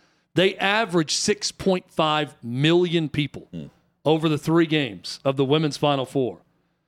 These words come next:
Speaker 1: So many more people watched L S U women's basketball win a national championship. Caitlin Clark was a big part of that in that national championship game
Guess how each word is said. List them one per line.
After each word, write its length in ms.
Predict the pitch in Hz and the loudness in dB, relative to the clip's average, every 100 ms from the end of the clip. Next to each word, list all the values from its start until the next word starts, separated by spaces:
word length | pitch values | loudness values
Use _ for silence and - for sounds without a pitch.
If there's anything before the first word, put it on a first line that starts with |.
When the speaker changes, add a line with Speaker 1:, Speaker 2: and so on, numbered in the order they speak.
| _ | _
Speaker 1:
So 180 | - 170 | 0 2
many 240 | 160 220 247 | 2 0 2
more 200 | 214 196 | 0 0
people 400 | 202 202 160 139 | -2 0 -2 0
watched 460 | 143 165 160 - | 2 2 0 -2
L 160 | 156 170 | 0 2
S 140 | 165 170 | 0 -2
U 100 | 160 | 0
women's 340 | 151 175 147 | 0 0 0
basketball 840 | 147 151 156 143 127 120 113 107 _ _ _ | 0 0 0 -4 -2 -2 -2 -6 _ _ _
win 200 | 120 165 | 0 0
a 40 | 202 | 2
national 380 | 180 180 170 156 | 2 0 -2 0
championship. 680 | 156 143 135 123 139 143 | 0 0 -4 -2 -2 -2
Caitlin 340 | - 156 180 170 | -2 0 0 0
Clark 400 | 151 147 170 - _ _ _ - | 2 2 0 -6 _ _ _ -2
was 160 | 147 | 0
a 60 | 143 | 2
big 200 | 147 156 | 0 2
part 200 | 156 151 | 2 2
of 60 | 135 | 2
that 300 | 135 151 - | 0 -2 -6
in 100 | 135 | -2
that 120 | 143 139 | 0 0
national 300 | 143 147 139 | -2 -2 0
championship 480 | 151 135 123 131 | -2 -2 -4 -4
game 360 | 117 117 117 | -2 -2 -2